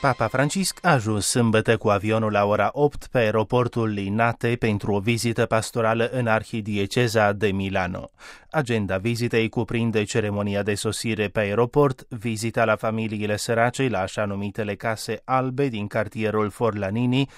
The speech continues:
discursul adresat clerului și persoanelor consacrate în Domul Metropolei,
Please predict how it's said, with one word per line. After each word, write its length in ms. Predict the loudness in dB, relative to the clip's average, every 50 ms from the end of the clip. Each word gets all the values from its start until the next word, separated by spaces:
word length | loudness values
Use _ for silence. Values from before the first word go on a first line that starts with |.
| -20 -20 -18 -6
discursul 580 | -4 -4 -4 0 2 2 2 2 2 2 2
adresat 440 | 2 2 2 -2 -2 0 0 -2 -2
clerului 500 | -4 -4 -4 -2 -2 0 0 0 0 0
și 180 | 0 -2 -4 -4
persoanelor 680 | -2 -2 -4 -2 -2 -4 -4 -2 -2 -2 -2 -4 -4
consacrate 720 | -4 -4 -4 -2 -2 -2 -2 0 0 0 0 0 0 -4 -2 -2
în 220 | -2 -2 -2 0
Domul 360 | 2 2 2 2 0 -2 -4
Metropolei, 680 | -6 -8 -8 -4 -2 -2 -2 0 2 2 2 2 2 0